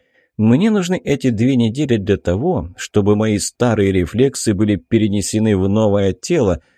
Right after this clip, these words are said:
чтобы приспособиться к новым размерам и возможностям. Да, будет лучше, когда это тело станет сильнее, быстрее и крепче, но единоборства изначально были созданы для того,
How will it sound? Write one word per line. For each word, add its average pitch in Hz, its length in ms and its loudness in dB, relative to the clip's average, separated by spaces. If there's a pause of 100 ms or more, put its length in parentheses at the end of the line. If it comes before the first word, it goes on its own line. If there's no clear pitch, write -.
чтобы 165 400 0
приспособиться 165 960 -2
к - 160 -6
новым 156 380 -2
размерам 123 560 0
и 117 40 4
возможностям. 120 1000 -2 (580)
Да, 123 280 2
будет 233 360 0
лучше, 220 320 -2
когда 165 340 -4
это 151 220 -2
тело 143 220 0
станет 131 400 0
сильнее, 113 600 0
быстрее 117 600 0
и - 220 -6
крепче, 135 720 -6
но 101 140 0
единоборства 101 840 0
изначально 104 760 0
были 98 240 0
созданы 104 640 0
для 85 180 0
того, 110 420 -2